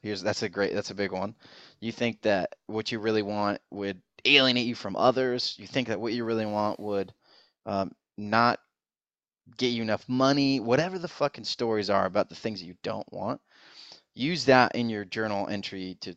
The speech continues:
to pinpoint what the heart actually wants. And, and in that way, you can come back and say, "Well, if that's not what I want," <laughs> again,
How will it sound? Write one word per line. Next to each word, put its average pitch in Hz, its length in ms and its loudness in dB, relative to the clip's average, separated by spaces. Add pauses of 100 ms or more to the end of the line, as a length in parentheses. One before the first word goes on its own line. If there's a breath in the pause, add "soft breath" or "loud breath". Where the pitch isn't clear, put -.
to 104 140 -10 (140)
pinpoint 143 440 -4
what 110 140 -4
the - 80 -8
heart - 240 -2
actually 98 420 -4
wants. - 560 -8 (640)
And, 104 220 -6
and 113 120 0
in 147 180 4
that 127 220 6
way, 113 220 6
you 107 160 -2
can - 160 -14
come 107 220 0
back 104 320 6
and 98 100 -10
say, 95 160 -2
"Well, 98 240 -2 (160)
if 117 200 -4
that's 160 260 6
not 123 340 4
what 98 140 2
I 95 80 4
want," 87 340 -6 (160)
<laughs> - 400 -20
again, 104 380 4